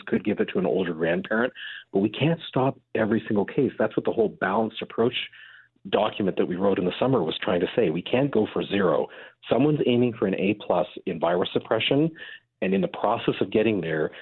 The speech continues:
they're leaving tons of damage in their wake, and kids are now in the altar of sacrifice.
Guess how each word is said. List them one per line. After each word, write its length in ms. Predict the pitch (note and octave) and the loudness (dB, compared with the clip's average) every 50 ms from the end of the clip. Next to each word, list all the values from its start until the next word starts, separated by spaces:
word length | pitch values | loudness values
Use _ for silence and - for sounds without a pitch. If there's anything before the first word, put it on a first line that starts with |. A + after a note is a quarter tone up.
| - - _ | -20 -6 _
they're 180 | F#2 F2+ F2 | 0 2 2
leaving 460 | E2+ F#2+ G#2+ G#2+ A2 G#2 G2+ F#2 F#2+ - _ _ _ _ - - - | 2 2 2 2 4 4 2 0 -2 -6 _ _ _ _ -8 -4 -2
tons 280 | C#3+ C#3 C#3+ C#3 C3+ A#2 - - - | 0 2 2 2 2 0 -2 -2 0
of 180 | F2+ - F2+ - - _ _ _ _ _ _ _ _ _ - - | -2 -2 -2 -6 -12 _ _ _ _ _ _ _ _ _ -12 -2
damage 520 | - - G#2 A2+ A2 G2+ F#2 D#2 - - - - | 0 2 4 4 2 2 0 -2 -4 -4 -4 -2
in 240 | - F#2+ F#2+ F#2+ F2 | -2 0 0 2 0
their 180 | E2+ E2+ D#2+ | 0 0 0
wake, 600 | E2 D#2+ - F#2 F#2+ - - - - - - - _ - | -2 0 0 2 2 2 0 -2 -4 -8 -8 -6 _ -2
and 140 | E3+ F3 - - - | -2 -2 -2 -2 -2
kids 160 | - C3 B2+ - - - | -2 -2 0 -2 -4 -2
are 100 | D2+ E2+ | -2 0
now 180 | F2 F2 F#2 F#2 | 0 0 0 0
in 60 | E2+ | 0
the 60 | E2+ | 0
altar 260 | E2 D#2+ - - - | 0 0 0 0 -2
of 60 | F2 E2 - | -2 -2 -2
sacrifice. 500 | - D#2+ - - - - - - - | -2 -2 -2 -4 -6 -8 -6 -6 -6